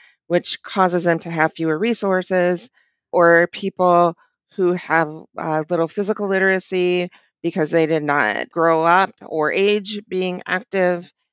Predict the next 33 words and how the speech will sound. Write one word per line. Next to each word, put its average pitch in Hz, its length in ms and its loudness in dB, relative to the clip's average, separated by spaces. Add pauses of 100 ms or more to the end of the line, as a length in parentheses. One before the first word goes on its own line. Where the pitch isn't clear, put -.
(280)
And 175 160 -2
so 190 140 0
there 208 200 4
are 220 40 2
disparities 196 800 -2
all 170 180 0
over 185 200 2
the 170 100 2
place. - 440 -8
I, 160 320 2
I 165 140 0
think 190 340 -2
about 160 540 2 (320)
people 165 200 -6
with 151 140 -6
disabilities. 190 1160 2 (420)
There 190 440 4
are 165 540 -2 (640)
lots 185 520 -2
of 190 360 -4
reasons, 175 580 -4
but - 280 -4
all 247 260 6
of 269 80 2
those 240 200 2
people 339 520 0 (120)
that 226 120 2
I 190 140 4
just 208 380 -2
mentioned 247 540 -2 (560)
who 269 180 0
are 262 120 4
women 185 540 0